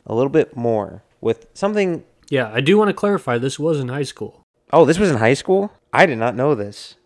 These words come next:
Speaker 1: I did not know this at all. I thought you were talking about university. God, God damn it. High school, I, I didn't even know this. This was a thing. Well, Nick, I can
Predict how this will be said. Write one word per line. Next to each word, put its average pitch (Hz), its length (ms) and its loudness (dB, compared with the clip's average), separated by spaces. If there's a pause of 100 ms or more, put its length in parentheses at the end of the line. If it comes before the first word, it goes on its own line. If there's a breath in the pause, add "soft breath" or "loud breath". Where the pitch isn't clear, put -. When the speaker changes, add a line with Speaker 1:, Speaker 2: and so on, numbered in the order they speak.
(120)
Speaker 1:
I 165 260 -2 (200)
did 113 140 -2
not 110 260 2
know 127 200 2
this 143 220 0
at 131 140 0
all. 156 120 2
I 107 100 2
thought 151 120 4
you 107 60 4
were 98 60 -2
talking 110 160 2
about 110 100 -2
university. 117 600 -6 (140)
God, 170 300 -4 (120)
God 165 440 -8
damn 98 260 -4
it. 95 200 -6 (100)
High 135 160 -8
school, - 260 -14
I, 131 160 -6 (160)
I 143 100 0
didn't 170 120 2
even 123 300 2
know 139 200 4
this. 95 260 -4
This 120 120 -6
was 110 100 -6
a 98 120 -6 (160)
thing. 139 360 -2 (100)
Well, 147 180 6
Nick, 151 200 -2
I 139 120 -4
can 123 280 -6